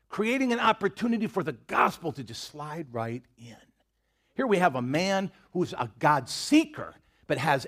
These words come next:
absolute, I mean, he's going to hell without Christ. He's a man who thinks he's spiritual, but he's not, not really.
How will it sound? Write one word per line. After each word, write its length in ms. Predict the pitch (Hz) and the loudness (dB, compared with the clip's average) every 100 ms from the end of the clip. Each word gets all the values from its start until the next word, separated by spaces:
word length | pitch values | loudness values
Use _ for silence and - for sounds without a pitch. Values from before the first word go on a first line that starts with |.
| - | 2
absolute, 440 | 180 - - 170 | 2 2 -4 -4
I 80 | 123 | -4
mean, 140 | 113 | -4
he's 160 | 104 110 | -8 -6
going 280 | 139 220 214 | -2 0 -2
to 100 | 135 | -6
hell 360 | 151 127 - _ _ _ _ _ _ _ _ _ _ _ - | -6 -6 -8 _ _ _ _ _ _ _ _ _ _ _ -14
without 300 | 98 95 - | -8 -8 -10
Christ. 460 | - - _ - _ _ _ _ _ _ _ _ _ _ - | -16 -18 _ -20 _ _ _ _ _ _ _ _ _ _ -8
He's 240 | 123 113 | -6 -4
a 80 | 123 | -2
man 300 | 120 156 180 | 2 2 4
who 100 | 180 | 4
thinks 300 | 202 214 - | 4 0 0
he's 180 | 131 - | -4 -4
spiritual, 580 | - 82 - 117 196 - _ _ _ _ _ _ | -12 -14 -12 -12 -12 -14 _ _ _ _ _ _
but 100 | 139 | 0
he's 140 | 147 | 0
not, 200 | 139 - - - 165 | -4 -8 -12 -20 -6
not 220 | 135 - | -4 2
really. 320 | 208 190 160 | 2 2 -6